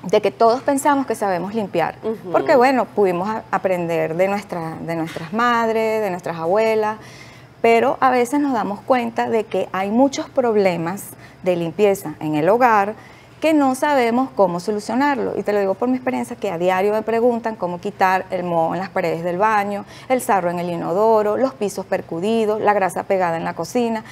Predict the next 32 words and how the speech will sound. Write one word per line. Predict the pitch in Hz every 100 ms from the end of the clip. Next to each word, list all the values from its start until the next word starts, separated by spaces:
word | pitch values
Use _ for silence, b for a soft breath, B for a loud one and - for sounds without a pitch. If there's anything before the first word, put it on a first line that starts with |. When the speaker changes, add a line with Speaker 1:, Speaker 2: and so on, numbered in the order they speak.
| B B B B B
Speaker 1:
Y | 233 226
es |
impresionante | 226 285 294 285 269 202 196 202 254
la | 262
cantidad | 254 226 185 175
de | 180
personas | - 214 214 220 247
que | - 214
no | 208 226
saben | - 254 262 277 285 - -
cómo | 262 294 339 -
solucionar | - 233 208 190 180 170 165 165 - B B
o | 208
qué | - 233
producto | 233 269 277 302 262 277 -
usar. | 202 - - - - B B B
En | - 220
el | 226
caso | 220 214 - - -
cuando | 302 277 247 220 202
del, | 185 208 202
del | 190 202 208
uso | 208 277
de | 294
los | 254
productos | 208 190 185 185 214
comerciales, | 240 247 240 247 196 180 190 B B B
solemos | - 226 220 247
comprar | 277 247 214 208 -
muchos | 240 254 269 262 196
productos | - 185 208 202 175
comerciales. | - 160 - - -